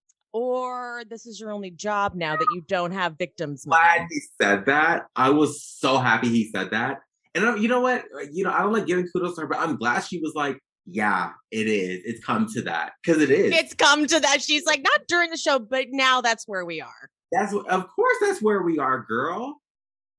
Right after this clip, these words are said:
Speaker 2: Like, can you imagine what is she going to do if they ever decide to get rid of her?
Speaker 1: Oh my God.
Speaker 2: Like,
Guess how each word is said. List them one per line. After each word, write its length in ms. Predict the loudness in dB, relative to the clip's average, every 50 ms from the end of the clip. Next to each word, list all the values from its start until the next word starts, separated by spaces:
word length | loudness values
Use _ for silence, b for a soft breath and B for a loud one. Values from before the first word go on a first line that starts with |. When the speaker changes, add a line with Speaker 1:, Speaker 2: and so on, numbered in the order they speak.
| -10
Speaker 2:
Like, 300 | -4 0 0 0 0 -2 -6
can 200 | -4 -2 0 2
you 140 | 2 2
imagine 540 | 2 2 0 0 -2 -2 -4 -4 -6 -8 -6
what 160 | -4 -4 -4
is 80 | -4 -4
she 160 | -6 -8 -8 -6
going 220 | -4 -6 -6 -6 -8
to 80 | -10 -8
do 200 | -4 -4 -2 -2
if 140 | -4 -4 -6
they 160 | -8 -8 -8 -10
ever 220 | -10 -10 -8 -8
decide 360 | -8 -8 -8 -8 -6 -8 -8 -8
to 80 | -10 -10
get 100 | -8 -8
rid 160 | -8 -8 -8
of 60 | -10 -12
her? 180 | -12 -14 -14 -14 _ _ _ _ _ _ _ _ _ _ _ -10
Speaker 1:
Oh 100 | -10 -10
my 140 | -10 -10 -14
God. 320 | -16 -16 -16 -16 -16 -18 -20 _ _ _ _ _ _ _ -6 0
Speaker 2:
Like, 240 | 2 2 2 2